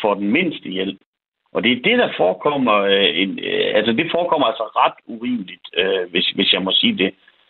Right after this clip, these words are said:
Så, øh, så jeg synes, det er tid til, at vi, vi vender blikket på, at, øh, at lønmodtagerne, de får spændt et ordentligt sikkerhedsnet ud under sig i forhold til et, øh, et,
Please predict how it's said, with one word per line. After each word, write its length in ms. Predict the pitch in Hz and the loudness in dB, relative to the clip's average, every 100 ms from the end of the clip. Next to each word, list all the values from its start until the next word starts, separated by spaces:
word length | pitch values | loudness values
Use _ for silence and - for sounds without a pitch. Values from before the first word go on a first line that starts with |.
| _ - | _ -2
Så, 220 | - 127 117 101 | 0 2 4 4
øh, 460 | 110 104 98 98 98 - _ - | 4 4 2 0 -4 -12 _ -4
så 80 | 127 | -2
jeg 60 | |
synes, 200 | 170 214 | 0 0
det 100 | 180 | 0
er 100 | 170 | 0
tid 180 | 220 214 | 0 0
til, 140 | 156 | 2
at 100 | 180 | 2
vi, 220 | 170 147 135 | 4 2 2
vi 240 | 123 135 | 0 2
vender 320 | 131 175 165 | 2 2 0
blikket 380 | 135 160 165 143 - | 0 0 0 -4 -2
på, 220 | 143 147 | -2 0
at, 260 | 98 104 - | 0 -2 -2
øh, 240 | 101 101 101 _ _ - | 0 2 0 _ _ -4
at 100 | 104 | 0
lønmodtagerne, 720 | 120 165 135 123 110 110 104 | 0 0 -2 0 2 2 0
de 180 | 127 139 | -2 0
får 200 | 120 107 | 0 2
spændt 380 | - - 107 101 | 0 0 0 2
et 140 | 104 | 2
ordentligt 400 | 113 147 101 98 | 4 2 0 -6
sikkerhedsnet 680 | - 143 131 104 - 104 107 | -2 0 0 -2 -2 -2 0
ud 240 | 107 107 - | 0 0 0
under 260 | 110 110 | 0 0
sig 240 | - - 90 _ - - | 0 -2 -4 _ -16 -8
i 80 | 98 | -2
forhold 280 | 110 117 104 - | 0 2 2 0
til 320 | 107 101 101 | 0 2 0
et, 180 | 101 - | 0 0
øh, 260 | 95 92 | 2 4
et, 280 | 90 95 98 | 2 0 -4